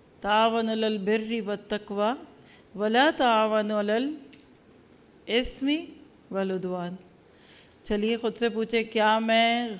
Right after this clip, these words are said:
اچھے کاموں میں لوگوں سے تعاون کرتی ہوں یا بروں سے میں بھی کر دیتی ہوں؟ پھر اسی طرح آیت نمبر دو میں قسمت کا حال معلوم کرنا،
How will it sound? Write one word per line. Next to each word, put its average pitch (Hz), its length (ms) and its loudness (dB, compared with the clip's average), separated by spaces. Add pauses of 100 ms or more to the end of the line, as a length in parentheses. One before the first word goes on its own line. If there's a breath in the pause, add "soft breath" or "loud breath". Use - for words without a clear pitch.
(160)
اچھے - 380 -2
کاموں 330 380 2
میں 320 120 -2
لوگوں 240 280 0
سے 247 160 -6
تعاون 214 400 0
کرتی 233 320 -2
ہوں 269 60 2
یا 285 140 0
بروں 196 260 -2 (100)
سے 202 60 -6
میں 220 120 0
بھی 226 120 -2
کر 226 200 -2
دیتی 226 380 -2
ہوں؟ 233 80 -6 (1300 loud breath)
پھر 294 100 2
اسی 311 200 0
طرح 302 160 2
آیت 247 240 6
نمبر 240 280 0
دو 214 220 0
میں 233 120 -2 (120)
قسمت 277 520 -2
کا 254 120 2
حال 208 380 0
معلوم 214 400 0
کرنا، 208 380 -2